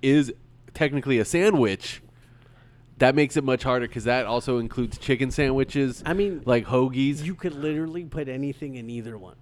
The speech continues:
Speaker 1: Correct.
Speaker 2: And no, burrito's easier to eat.
Speaker 1: That is true, unless it explodes.
Speaker 2: I mean,
Speaker 1: Or it's wet.
Speaker 2: burgers could fall apart.
Speaker 1: Or if it's a wet burrito.
Speaker 2: But, but burgers fall apart.
Speaker 1: Yeah.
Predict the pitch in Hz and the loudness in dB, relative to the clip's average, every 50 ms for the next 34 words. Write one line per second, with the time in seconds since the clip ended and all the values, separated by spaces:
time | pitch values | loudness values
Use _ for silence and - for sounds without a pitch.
0 | - - - - - - - - - - - 120 110 98 85 - - - - - | -20 -20 -20 -20 -20 -20 -20 -20 -14 -4 -2 0 0 0 -2 -4 -8 -14 -18 -18
1 | - - - - - - - - - - - - - - - - - - - - | -20 -20 -20 -20 -20 -20 -20 -20 -20 -20 -20 -20 -20 -20 -20 -20 -20 -20 -20 -20
2 | - - - - - - - - 156 165 175 175 180 170 135 - 147 156 160 165 | -20 -20 -20 -20 -20 -16 -6 -2 0 2 2 2 2 2 2 0 -2 -2 -2 -2
3 | 175 160 143 143 143 139 139 139 135 127 113 107 107 107 - - - - - - | -2 -2 -4 -6 -8 -8 -8 -8 -8 -8 -8 -10 -12 -14 -18 -20 -20 -20 -20 -20
4 | - - - - - - - - - - - - - - - - - - - 113 | -20 -20 -20 -20 -20 -20 -20 -20 -20 -20 -20 -20 -20 -20 -20 -20 -18 -4 0 0
5 | 113 117 120 113 - - - 127 117 101 95 98 101 - 135 135 131 127 120 - | 0 0 0 -4 -6 -6 -6 -4 -4 -4 -6 -8 -8 -4 -2 2 2 2 2 2
6 | 127 117 110 - - 123 110 76 98 - - - - - - - - - - - | -2 -4 -4 -6 -6 -6 -6 -6 -6 -10 -16 -20 -20 -20 -20 -20 -20 -20 -20 -20
7 | - - - - 170 185 180 175 165 - - - 147 - - 165 156 147 143 135 | -20 -14 -10 -4 -2 -2 0 -2 -2 -6 -10 -14 -10 2 6 8 10 10 8 8
8 | 135 131 131 120 - 185 190 185 160 - 175 151 131 151 147 143 135 - - 131 | 6 6 6 6 6 6 2 0 0 0 -2 -2 -2 -4 -4 -4 -4 -4 -4 -4
9 | 127 107 85 80 - - - - - - - - 139 135 131 123 - - 127 - | -4 -6 -10 -14 -18 -20 -20 -20 -20 -20 -4 2 4 6 6 6 4 2 0 0
10 | 120 113 110 110 101 - - 107 101 95 90 92 90 87 87 85 - - - 139 | 0 2 2 2 2 2 0 -2 -2 -2 -2 -2 -2 -4 -6 -8 -12 -14 -6 -4
11 | 143 139 127 147 151 147 151 143 - - 127 120 110 110 113 87 73 69 - - | -4 -2 -2 -2 -2 -2 -2 -4 -4 -4 -6 -6 -6 -8 -10 -12 -12 -16 -20 -20
12 | - - - - 127 165 | -20 -20 -16 -12 -10 -10